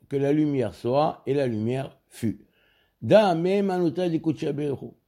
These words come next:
C'est, c'est, c'est la, que la lumière soit, et la lumière fut, c'est, c'est, cette déclaration-là, cette parole-là,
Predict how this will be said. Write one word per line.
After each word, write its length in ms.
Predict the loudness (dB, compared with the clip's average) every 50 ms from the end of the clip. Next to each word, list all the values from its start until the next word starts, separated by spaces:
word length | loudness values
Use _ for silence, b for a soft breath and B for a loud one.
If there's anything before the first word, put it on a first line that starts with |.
| _ _ _ _ _ _ _ _ _ _ _
C'est, 180 | -4 -4 -4 -2
c'est, 280 | 2 2 2 2 2 -4
c'est 320 | -6 -2 2 2 4 4 2
la, 160 | 2 0 2
que 120 | 4 4
la 120 | 4 4 4
lumière 380 | 2 2 2 4 2 2 0
soit, 560 | -2 0 4 6 6 6 6 4 0 -4 -10 _
et 140 | -2 0 2
la 140 | 2 2 2
lumière 400 | 2 2 0 0 -2 -4 -4 -6
fut, 400 | -4 -4 -2 -2 -4 -6 -10 _ _
c'est, 260 | _ -6 -4 -4 -4 -4
c'est, 240 | -6 -6 -8 -8
cette 280 | -6 -4 -4 -4 -2 0
déclaration-là, 1000 | 0 0 0 0 0 0 2 2 0 -2 -4 -6 -6 -4 -2 -2 -4 -4 -6 -8 -8
cette 240 | -6 -6 -6 -4 -2
parole-là, 600 | -2 0 0 0 0 0 -2 -4 -6 -6 -8 b